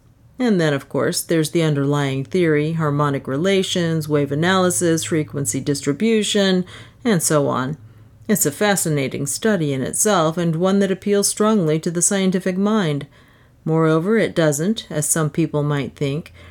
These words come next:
preclude a purely aesthetic appreciation of a music for its own sake.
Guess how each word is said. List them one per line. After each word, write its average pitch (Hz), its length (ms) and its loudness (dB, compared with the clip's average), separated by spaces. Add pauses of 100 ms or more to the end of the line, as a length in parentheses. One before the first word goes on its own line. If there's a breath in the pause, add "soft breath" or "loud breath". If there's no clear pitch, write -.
(140)
preclude 233 580 2
a 160 60 2
purely 180 500 0
aesthetic 156 500 0
appreciation 175 840 0
of 156 160 -2
a 175 40 0
music 185 540 0
for 175 180 -2
its 170 160 -2
own 180 220 0
sake. 180 420 -2